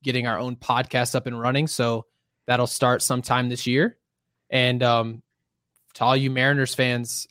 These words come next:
out there, thank you for having me. Blake, thank you for having me again. And anytime. Yeah, I have been on my incognito grind. That's true.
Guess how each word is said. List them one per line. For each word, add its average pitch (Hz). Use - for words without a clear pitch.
out 120
there, 113
thank 123
you 127
for 127
having 131
me. 175
Blake, 131
thank 135
you 135
for 127
having 120
me 117
again. 113
And 113
anytime. 127
Yeah, 135
I 139
have 143
been 143
on 135
my 131
incognito 127
grind. 101
That's 196
true. -